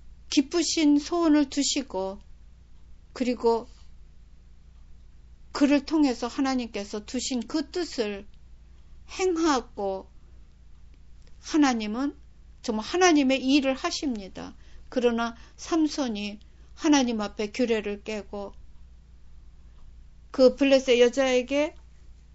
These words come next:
눈이 멀고 마음을 뺏김으로 인해서 범죄하고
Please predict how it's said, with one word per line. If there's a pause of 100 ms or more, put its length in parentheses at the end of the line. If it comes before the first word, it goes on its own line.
눈이
멀고 (440)
마음을
뺏김으로
인해서 (300)
범죄하고